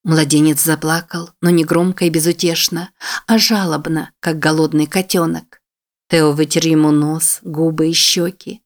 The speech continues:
Остаток слизи счистил пальцем и, ещё не перерезав пуповину,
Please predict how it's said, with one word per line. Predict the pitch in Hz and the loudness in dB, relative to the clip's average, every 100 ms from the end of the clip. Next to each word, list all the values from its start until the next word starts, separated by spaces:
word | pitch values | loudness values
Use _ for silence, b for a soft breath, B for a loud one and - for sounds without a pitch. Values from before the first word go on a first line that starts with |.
| _ - B | _ -12 B
Остаток | 170 185 170 165 - | 0 0 0 -2 -2
слизи | 170 170 170 | -2 0 0
счистил | - - 165 - 196 | 0 0 -2 -2 -4
пальцем | 196 208 170 160 165 151 B B | -2 0 0 0 0 0 B B
и, | 156 | -2
ещё | 156 - 160 | 0 2 2
не | 151 | 2
перерезав | 151 151 147 160 156 - - | 2 0 2 0 0 -4 -10
пуповину, | 160 156 156 175 175 160 | -4 -2 -2 0 0 -2